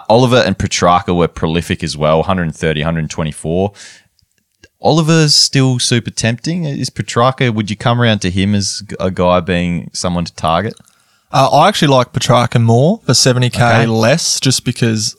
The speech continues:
Speaker 2: um, I think he's got more of a, he st-, he fills every stat line, whereas Clayton Oliver is very heavy on the handballs,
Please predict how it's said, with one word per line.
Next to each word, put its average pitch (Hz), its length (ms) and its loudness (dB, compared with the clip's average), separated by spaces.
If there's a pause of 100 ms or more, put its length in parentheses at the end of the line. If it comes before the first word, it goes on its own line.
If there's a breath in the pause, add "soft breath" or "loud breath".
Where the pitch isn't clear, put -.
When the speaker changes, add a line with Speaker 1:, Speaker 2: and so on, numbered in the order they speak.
Speaker 2:
um, 107 340 0
I 110 60 -2
think 139 220 -2
he's 117 160 -2
got 113 200 -2
more 110 280 0
of 107 80 -2
a, 107 200 -2 (300 soft breath)
he 135 140 2
st-, - 360 -2
he 143 140 2
fills 185 360 2
every 117 260 0
stat - 360 0
line, 135 360 2
whereas 117 320 2
Clayton 123 340 0
Oliver 110 340 0
is 113 200 -2
very 110 260 0
heavy 107 300 -2
on 104 140 -2
the 104 60 -2
handballs, 107 720 -2